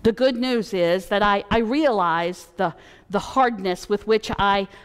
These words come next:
accepted this person in my mother's life, because I realized how much it hurt my mother. And because I love my mother, I began to love this woman for the goodness that she was for my mother.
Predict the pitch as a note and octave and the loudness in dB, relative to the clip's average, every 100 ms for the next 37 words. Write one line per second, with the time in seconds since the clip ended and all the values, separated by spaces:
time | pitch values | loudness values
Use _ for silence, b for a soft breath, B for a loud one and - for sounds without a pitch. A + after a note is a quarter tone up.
0 | B A3 - G4 - - F#3+ E3+ F3+ - | B -6 -2 -2 -2 -2 -6 -4 -6 -8
1 | - G3+ - G#3 F#3 F3+ F3+ F3+ F#3+ F3+ | -6 -6 -4 -2 0 0 0 2 0 -2
2 | F#3 F3+ G3+ A#3 - A3 A#3 G#3+ G#3+ G3 | -2 0 0 -2 -6 -6 -2 -2 -2 -2
3 | A#3+ C4+ A3+ G3 G3 - B B B3 A#3 | 0 2 2 0 -2 -12 B B -2 0
4 | A3+ A#3 A#3+ - C4 - A3 G#3+ A3 G3 | 0 -2 -6 -4 -4 -2 -2 -2 0 -2
5 | D3+ C#3+ - _ b b b b b A3+ | -4 -10 -16 _ b b b b b 0
6 | A#3 A#3 - C4 C4 G#3 A#3 A#3 B3 A#3+ | 0 -2 0 0 0 -2 0 4 2 2
7 | A#3 A3 A3 B3 A3+ F#3 F3+ - b b | 0 -2 2 0 2 -2 -4 -8 b b
8 | b b A3+ A3 A#3 A#3+ A3+ A3 A3 A3 | b b 0 0 2 0 0 0 0 2
9 | G#3+ G#3 G3+ A3 A3 A#3+ G#3+ E3+ E3+ - | 2 0 -4 -4 0 0 2 -2 -4 -6
10 | G3+ G3 G#3+ A3 G#3 F#3 - G#3+ - - | -6 -2 -2 0 -2 -4 -4 -6 -4 -4
11 | C4 G#3+ F3+ E3+ F3 - G3+ G#3 G3 F#3 | -2 0 2 2 -2 -6 0 2 2 2
12 | F#3 F#3+ F#3 D#3+ D3 | 2 0 -2 -4 -10